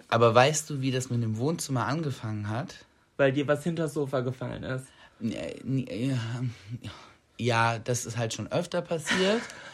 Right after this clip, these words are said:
Speaker 2: <laughs>
Speaker 1: Aber in Wirklichkeit ist es halt angefangen. Ich war halt am Putzen.
Speaker 2: Mhm.
Speaker 1: Und, äh, da komme ich gleich auch nochmal drauf, weil, ähm, unsere Freundin Jill war jetzt hier, hier über Ostern für ein paar Tage.
Speaker 2: Mhm.
Speaker 1: Und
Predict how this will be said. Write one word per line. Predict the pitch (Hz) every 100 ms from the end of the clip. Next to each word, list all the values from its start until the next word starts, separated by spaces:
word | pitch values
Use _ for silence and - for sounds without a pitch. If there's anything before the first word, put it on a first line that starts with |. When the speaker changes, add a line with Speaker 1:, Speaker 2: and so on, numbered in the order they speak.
| -
Speaker 2:
<laughs> | 139 135 -
Speaker 1:
Aber | 156 156 156 165
in | 143 135
Wirklichkeit | 147 156 165 - 170
ist | 143 -
es | 131
halt | 123 -
angefangen. | 107 127 175 170
Ich | 135
war | 120 113
halt | 113
am | 107
Putzen. | 95 117 117 - 160 247 - _
Speaker 2:
Mhm. | 139 131 131 151 - _
Speaker 1:
Und, | 143 156 156 151 -
äh, | 139 -
da | 139
komme | 131 170 160
ich | 139
gleich | 147 143 -
auch | 110
nochmal | 113 113 110 107
drauf, | 104 104 104 117 -
weil, | 120 110 113 113
ähm, | 107 113 107 107 107 117 - - - -
unsere | - 123 120 113
Freundin | 131 123 120 113
Jill | 107 127 131 117
war | 110
jetzt | 107 101 -
hier, | 117 110 -
hier | 104 113 117
über | - 110 -
Ostern | 107 110 117
für | 113 110
ein | 101
paar | 107
Tage. | - 104 98 95 113 180
Speaker 2:
Mhm. | 147 156 160 214 - - _
Speaker 1:
Und | 123 123 120 120 123 120 -